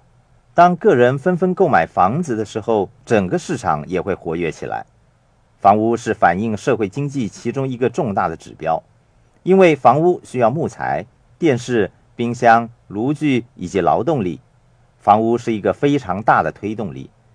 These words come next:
所以利率调减便会带动社会经济恢复繁荣的景象。通货膨胀随着社会经济恢复繁荣而出现，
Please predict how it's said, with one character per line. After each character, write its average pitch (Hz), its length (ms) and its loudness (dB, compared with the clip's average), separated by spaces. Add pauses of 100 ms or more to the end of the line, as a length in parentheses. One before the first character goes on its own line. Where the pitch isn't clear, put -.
(200)
所 165 220 2
以 131 240 2 (140)
利 170 160 0
率 147 160 2
调 131 280 2
减 92 300 0 (240)
便 160 140 2
会 135 100 -2
带 120 180 2
动 110 300 -2
社 139 260 0
会 82 200 -6
经 104 180 -6
济 98 180 -8 (120)
恢 87 120 -8
复 90 240 -8 (120)
繁 82 280 -2
荣 98 220 -8
的 92 80 -6
景 69 180 -16
象。 - 220 -12 (1000)
通 220 200 -2
货 208 120 4
膨 127 180 -4
胀 139 320 4
随 127 180 -2
着 127 120 -2
社 123 180 -2
会 107 140 -6
经 135 200 -8
济 127 220 -4
恢 92 220 -4
复 107 120 -10
繁 95 220 0
荣 113 180 -4
而 107 60 -8
出 151 220 -12
现， - 260 -2